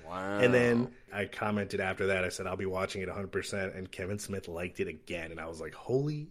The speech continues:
Speaker 2: shit." <laughs>
Speaker 1: Yeah, yeah, you should have reached out to him. Maybe he'd have been a guest on the episode. Jeez.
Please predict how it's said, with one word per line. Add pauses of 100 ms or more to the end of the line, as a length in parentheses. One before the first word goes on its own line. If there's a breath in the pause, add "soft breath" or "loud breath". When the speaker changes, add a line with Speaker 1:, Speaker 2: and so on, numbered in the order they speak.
Speaker 2:
shit."
<laughs>
Speaker 1:
Yeah, (140)
yeah, (200)
you
should
have
reached
out
to
him.
Maybe
he'd
have
been
a
guest
on
the
episode. (100)
Jeez.